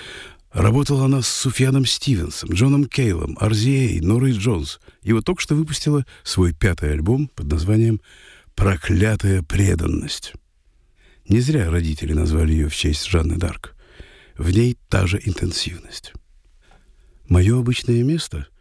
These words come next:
место меланхолическое, но я танцую на крыше этой меланхолии".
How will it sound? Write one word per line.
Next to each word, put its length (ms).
место 360
меланхолическое, 1500
но 140
я 80
танцую 640
на 160
крыше 340
этой 160
меланхолии". 640